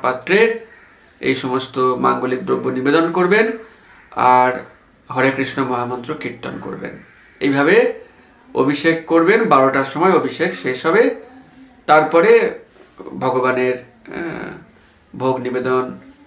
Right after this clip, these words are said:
আরতি এগুলি হবে এবং তারপরে প্রসাদ পাওয়া। বারোটার পর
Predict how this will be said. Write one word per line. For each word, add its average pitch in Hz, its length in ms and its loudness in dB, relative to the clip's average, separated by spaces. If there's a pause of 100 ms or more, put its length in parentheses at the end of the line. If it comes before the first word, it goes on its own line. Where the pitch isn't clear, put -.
(360)
আরতি 123 640 -2 (840)
এগুলি 127 280 -6
হবে 165 400 2 (480)
এবং 131 260 -6
তারপরে - 360 -6
প্রসাদ - 320 -12 (100)
পাওয়া। - 200 -14 (680)
বারোটার 135 400 4
পর 156 420 4